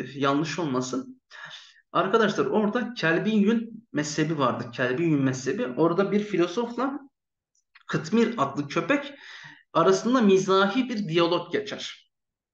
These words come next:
Şimdi kelp dediğimiz şey neydi? Hatırla Nefi'den kelp köpek demekti. Müftü Efendi bize kelp demiş. Pardon, Tahir Efendi bize kelp demiş.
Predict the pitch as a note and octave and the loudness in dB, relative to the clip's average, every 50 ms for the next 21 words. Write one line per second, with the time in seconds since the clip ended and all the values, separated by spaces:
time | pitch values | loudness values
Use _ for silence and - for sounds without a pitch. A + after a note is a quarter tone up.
0 | _ _ _ - - - - - _ - - - G3+ G3 F#3 D3+ B2 - - - | _ _ _ -20 -20 -20 -20 -20 _ -8 -6 -2 -2 0 0 0 0 -2 -4 -8
1 | - - _ _ - F3+ F#3+ G#3 G3+ - G#3 F#3+ F#3 F#3+ G3 G3+ G#3 - G3+ G3+ | -16 -20 _ _ -4 0 0 0 2 4 4 4 6 4 4 4 2 2 2 4
2 | G#3 A#3 A#3 G3+ - G#3 G#3 - - - C3+ - - C#3 C3+ F#3+ G#3 F#3+ D#3+ D3 | 4 4 2 0 0 -2 -2 -2 -2 -4 -4 -2 -4 -4 0 2 2 2 2 0
3 | - - D3 C#3 C#3 G3 B3 B3 G3+ G3+ - - F#3+ - - - - - C3+ - | 0 -2 -4 -2 -2 -2 -2 -2 -4 -6 -8 -10 -12 -12 -14 -14 -16 -16 -12 -10
4 | D#3 D#3 D#3 - - A#2+ A#2 B2 B2+ A#2+ A#2+ - - - - _ _ _ _ _ | -10 -10 -8 -8 -8 -6 -6 -6 -6 -8 -10 -12 -12 -14 -16 _ _ _ _ _
5 | _ _ _ _ _ _ - - - - - - D3 C#3+ C#3 - - C#3+ C#3 C3+ | _ _ _ _ _ _ -20 -20 -20 -16 -4 -2 0 0 0 2 2 2 2 4
6 | C#3 B2+ B2+ C3 B2+ C3 B2+ B2+ B2 B2 B2+ B2+ B2+ - F3 F#3+ G3+ - - C#3+ | 2 2 0 2 2 0 0 -2 -2 -2 -2 -2 -2 0 -2 -2 0 -2 -2 -2
7 | B2 B2 - - - - - - _ _ _ _ _ _ _ _ _ _ _ _ | -2 -2 -4 -6 -8 -8 -10 -14 _ _ _ _ _ _ _ _ _ _ _ _
8 | _ _ _ _ _ _ _ - - - C3 B2+ B2+ B2 B2+ A#2+ - C3+ B2+ B2+ | _ _ _ _ _ _ _ -6 -2 -2 0 0 -2 -4 -4 -2 2 2 2 2
9 | B2+ C#3+ C#3 C3+ C3 - C3 C3 B2+ B2+ B2+ - B2+ B2+ B2+ - G#3 G#3 G#3 - | 2 2 2 2 2 2 2 2 0 0 0 -2 -2 -2 0 0 0 0 0 0
10 | - C3+ B2+ B2+ B2 - - - - | 0 -2 -2 -2 -4 -6 -8 -10 -14